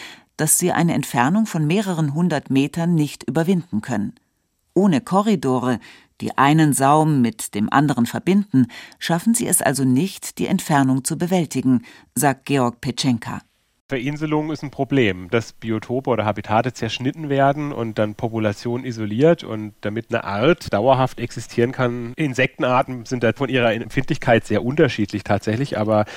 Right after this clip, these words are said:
Speaker 2: üblicherweise ist doch schon so die Meinung, dass wir einen großen genetischen Fluss wollen.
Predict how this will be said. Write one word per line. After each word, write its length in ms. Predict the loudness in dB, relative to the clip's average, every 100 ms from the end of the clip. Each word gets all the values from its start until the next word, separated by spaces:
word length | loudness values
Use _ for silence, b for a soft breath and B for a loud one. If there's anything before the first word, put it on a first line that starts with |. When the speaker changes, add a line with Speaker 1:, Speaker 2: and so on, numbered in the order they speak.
| B B B -6
Speaker 2:
üblicherweise 760 | -6 -2 0 2 4 2 0
ist 200 | -2 -4
doch 120 | -6
schon 220 | -4 -6 -4
so 200 | -2 -2
die 100 | 0
Meinung, 540 | 0 0 0 -2 0
dass 320 | 0 0 -2
wir 100 | -2
einen 460 | -2 -4 -10 -12 -18
großen 400 | -6 -2 -2 -2
genetischen 540 | -2 2 2 2 -8
Fluss 420 | -6 2 2 0 -4
wollen. 460 | -2 0 0 -2